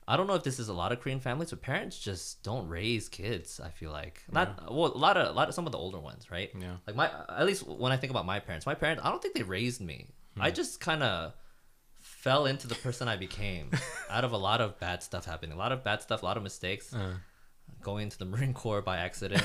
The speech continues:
Speaker 1: but
Speaker 2: <laughs>
Speaker 1: like, seriously, I just kinda became the person. A lot of it was definitely God's intervention too.
Speaker 2: Yeah.
Speaker 1: But I think parents really, like, they just,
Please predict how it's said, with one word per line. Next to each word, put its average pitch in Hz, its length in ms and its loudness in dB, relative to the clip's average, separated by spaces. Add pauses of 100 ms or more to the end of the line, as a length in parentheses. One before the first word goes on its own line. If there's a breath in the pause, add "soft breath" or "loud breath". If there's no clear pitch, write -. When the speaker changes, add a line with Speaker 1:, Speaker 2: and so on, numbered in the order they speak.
Speaker 1:
but - 500 2 (260 loud breath)
Speaker 2:
<laughs> - 280 -16
Speaker 1:
like, 120 100 -2
seriously, 160 480 0
I 92 120 2
just 156 200 -4
kinda 139 300 2
became 113 400 -2
the 113 60 0
person. - 240 -2 (280 loud breath)
A - 60 2
lot 147 200 12
of 180 100 4
it - 180 4
was 101 200 -2
definitely 120 280 2
God's 90 260 0
intervention 87 480 -4
too. 80 280 -8 (180)
Speaker 2:
Yeah. 92 220 -6 (120)
Speaker 1:
But 98 540 -4
I 104 100 -4
think 147 280 -2
parents 143 340 -2
really, 117 300 0
like, 87 300 -2
they 104 100 0
just, - 360 -2